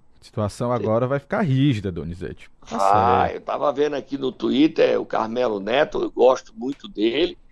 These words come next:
Speaker 2: mas o Carmelo Neto adora, adora criar uns terrorismo nas redes e isso não vai acabar. Agora mesmo ele postou sobre uma imagem na antessala do Lula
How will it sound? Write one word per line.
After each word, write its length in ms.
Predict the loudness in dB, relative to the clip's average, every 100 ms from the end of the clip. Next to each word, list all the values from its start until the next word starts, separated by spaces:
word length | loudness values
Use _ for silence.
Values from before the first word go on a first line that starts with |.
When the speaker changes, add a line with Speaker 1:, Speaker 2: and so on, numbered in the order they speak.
| -20 _ _
Speaker 2:
mas 220 | -6 -6
o 20 |
Carmelo 640 | 0 0 0 0 0 0 -2
Neto 320 | -2 -2 0
adora, 1000 | -2 -2 2 6 8 8 6 6 2 0 _ _
adora 640 | -6 -6 -6 -4 -2 0 -2
criar 580 | -6 -6 -2 0 -2 -6 _ _ _ _
uns 260 | -12 -12 -12
terrorismo 920 | 0 4 8 6 4 2 0 -2 -4
nas 340 | -2 -2 -2 -2
redes 560 | 0 2 0 -6 -18
e 280 | -12 -8 -6
isso 240 | -6 -2 -2
não 160 | -2 -8 -20 -6
vai 180 | 0 0
acabar. 800 | 0 -6 -8 0 2 2 -4 -14 _ _ _ _ _ _ _ _ _ _ _
Agora 260 | -10 -10
mesmo 300 | -6 -8 -6
ele 120 | -8
postou 460 | -6 -2 -2 0 -2
sobre 360 | -2 -6 -2 -2
uma 120 | 0
imagem 540 | 0 0 0 0 -4
na 240 | -8 -6 -6
antessala 560 | -6 -10 -2 2 2
do 160 | 0 -4
Lula 500 | 0 0 2 0